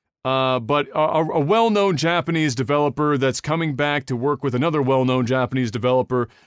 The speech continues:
to create a game called Balan Wonderworld, uh, which kind of takes, you know, in the more recent Mario where, like, the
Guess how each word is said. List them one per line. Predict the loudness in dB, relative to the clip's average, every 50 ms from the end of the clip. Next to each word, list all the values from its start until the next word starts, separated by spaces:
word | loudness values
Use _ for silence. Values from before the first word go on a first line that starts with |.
| -14
to | -12 -12
create | -6 -4 -2 0 0 0
a | 0
game | 0 0 -2 -2 -2
called | 0 0 0 0 -2 -2
Balan | 0 0 0 0 0 0 0 0 0
Wonderworld, | 0 0 0 0 0 0 0 0 0 0 0 0 0 -2 -4 -8 _ _ _ _ _ -6
uh, | -4 -2 0 0 0
which | -2 0 0 0 0 0 -2 -6 -12 _
kind | -6 -2 -2 0 0 -2
of | -4 -4
takes, | -2 0 0 0 0 -2 -6 -10 -10 -8
you | -6 -4
know, | -2 0 0 0
in | 0
the | 0 -2
more | -4 -6 -8 -6 -4 -2 0 0 0
recent | 0 0 0 0 -2 -2 -4 -4
Mario | -2 -2 0 2 2 2 2 2
where, | 2 2 2
like, | 2 0 -2 -4 -8
the | -8 -4 -2 -2 -2 -2 -4